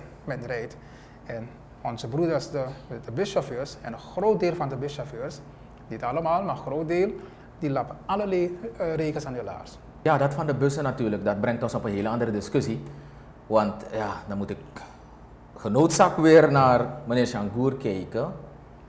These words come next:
Speaker 2: We gaan hier niet helemaal in die discussie, maar we hebben het eenmaal over verkeer.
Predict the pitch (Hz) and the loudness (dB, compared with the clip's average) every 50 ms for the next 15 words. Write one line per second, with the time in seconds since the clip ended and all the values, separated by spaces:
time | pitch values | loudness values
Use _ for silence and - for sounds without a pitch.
0 | - - - - - - - - - - - - - 98 98 - 85 92 101 120 | -20 -20 -20 -20 -20 -20 -20 -20 -20 -20 -20 -14 -12 -12 -10 -8 -6 -4 -4 -4
1 | - 139 156 190 214 220 208 185 156 139 123 117 110 104 101 92 - - 131 95 | -2 -2 0 0 0 0 0 0 0 0 0 0 -2 -2 -4 -6 -6 -4 -4 -4
2 | - - 117 127 117 92 85 98 123 175 185 175 - 131 120 117 110 104 107 101 | -4 -4 -4 -4 -4 -2 -4 -4 -4 -2 -4 -2 -2 -2 -2 -2 -2 -2 -2 -4
3 | 98 - 101 - - 101 - - - 139 113 95 90 95 117 147 | -4 -6 -8 -8 -8 -10 -8 -2 0 0 0 0 0 -2 -4 -6